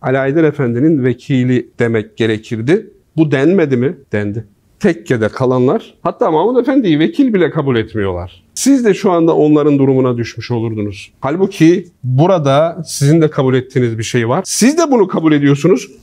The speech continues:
Bu mektupta kastedilen hilafettir. Ben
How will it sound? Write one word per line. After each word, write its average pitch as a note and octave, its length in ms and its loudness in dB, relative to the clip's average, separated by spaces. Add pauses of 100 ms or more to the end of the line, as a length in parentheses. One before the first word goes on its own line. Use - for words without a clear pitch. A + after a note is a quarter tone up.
(120)
Bu G3+ 120 4
mektupta A3 560 0
kastedilen A#3 640 -2 (240)
hilafettir. C#3 760 -2 (120)
Ben A3+ 340 0